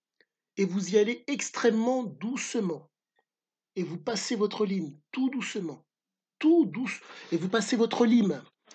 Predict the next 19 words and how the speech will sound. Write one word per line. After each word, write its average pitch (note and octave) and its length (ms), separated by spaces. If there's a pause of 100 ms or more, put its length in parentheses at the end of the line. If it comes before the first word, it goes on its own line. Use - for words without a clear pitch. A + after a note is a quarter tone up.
(160)
extrêmement A3 540
doucement, F#3+ 460 (360)
et F#3 60
ça F#3+ 160
va F#3 120
vous E3+ 160
permettre G#3 480
d'enlever A#3+ 460
les A3 100
petits F#3+ 280
granu-, F#3 320
euh, C#3+ 120
granulités F#3 680 (320)
qui - 140
posent - 260
problème G#3+ 500
pour, F#3 240
entre E3+ 180
guillemets, G3 280